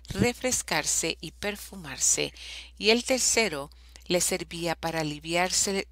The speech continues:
de dolores, pero también utilizaban los tres en lugar de licor o aguardiente. En las chiclerías era prohibido vender o proporcionarles licor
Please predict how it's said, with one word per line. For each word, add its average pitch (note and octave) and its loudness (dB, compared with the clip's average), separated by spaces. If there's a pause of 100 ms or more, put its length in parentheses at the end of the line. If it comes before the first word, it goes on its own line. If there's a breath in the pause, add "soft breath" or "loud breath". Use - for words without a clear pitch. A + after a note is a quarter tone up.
de E3 0
dolores, D3 -8 (380 loud breath)
pero G#3+ -2
también A#3+ -4 (100)
utilizaban E3 -2
los D3+ -8
tres G3+ 0
en E3 -6
lugar D3+ -2
de D3+ -2
licor F#3 -8
o E3 -10
aguardiente. D3 -6 (1120 loud breath)
En B3+ -2
las C4+ -2
chiclerías C#3 2
era F3+ 2
prohibido E3 -8
vender E3 -4
o E3 -8
proporcionarles D#3 -4
licor F3+ -8